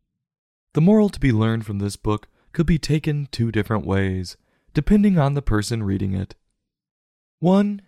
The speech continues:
it could be, if you're driven to go after something and won't be stopped, you will be rewarded. The other way to look at it is, be happy with what you have, or you could lose all of your nuts.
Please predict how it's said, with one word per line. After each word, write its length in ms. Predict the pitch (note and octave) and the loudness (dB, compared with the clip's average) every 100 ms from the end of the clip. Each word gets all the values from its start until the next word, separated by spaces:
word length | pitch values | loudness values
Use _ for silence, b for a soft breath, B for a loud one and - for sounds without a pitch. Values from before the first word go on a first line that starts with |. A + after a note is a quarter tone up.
| _ _ | _ _
it 120 | C3 - | -4 -2
could 160 | B2 | 0
be, 460 | C#3+ D3+ D3+ D3+ C#3 _ _ _ _ | 0 0 0 -4 -12 _ _ _ _
if 140 | A2+ F#3 | -2 2
you're 160 | G#3 | 2
driven 540 | - D3+ D3+ D#3 D#3 D3+ | 2 -2 0 -2 -4 -6
to 120 | G2+ | -4
go 240 | G2+ G#2 | -2 -2
after 340 | G2 G#2+ - G#2+ | -2 -4 -6 -8
something 600 | A2 G#2+ A2 G#2+ A2 G#2+ _ - | -6 -6 -4 -6 -8 -14 _ -8
and 200 | G2 F#2+ | -6 -2
won't 220 | G2+ A2+ | -2 -2
be 100 | G#2 | -6
stopped, 500 | - G#2+ G#2 G#2+ - _ _ _ _ - | -8 -4 -4 -6 -14 _ _ _ _ 2
you 80 | G3+ | 2
will 100 | E3+ | 4
be 180 | F3+ | 0
rewarded. 720 | E3 D3+ G2 G2 F#2 F#2 E2+ E2 _ _ _ _ _ _ _ - | 0 -2 0 0 -2 -6 -8 -16 _ _ _ _ _ _ _ 0
The 100 | F#3 | 2
other 160 | G#3 F3+ | 4 2
way 180 | C#3+ | 2
to 120 | C#3 A2 | 0 -2
look 240 | G2+ - | -2 -2
at 120 | G#2+ | -2
it 120 | G#2+ - | -4 -2
is, 400 | G#2 G2+ G2 _ _ _ - | -2 -2 -6 _ _ _ 0
be 160 | G3+ | 2
happy 420 | D#3 C3+ C3+ C#3+ C3+ | 4 0 -2 -4 -4
with 220 | G#2+ - | -6 -2
what 160 | G2+ | -2
you 160 | G#2+ G#2 | 0 0
have, 420 | G2 F#2 F#2 F2+ _ _ _ _ | 0 -2 -6 -10 _ _ _ _
or 120 | D3 | 2
you 100 | E3 | 2
could 240 | - G#3 E3 | 4 2 2
lose 460 | D#3 E3 E3 D3 | 0 0 0 -4
all 200 | - G2+ | 0 2
of 120 | G2+ G#2+ | 2 0
your 100 | G#2+ | 0
nuts. 500 | G2 F#2 - - | 0 -4 -6 -18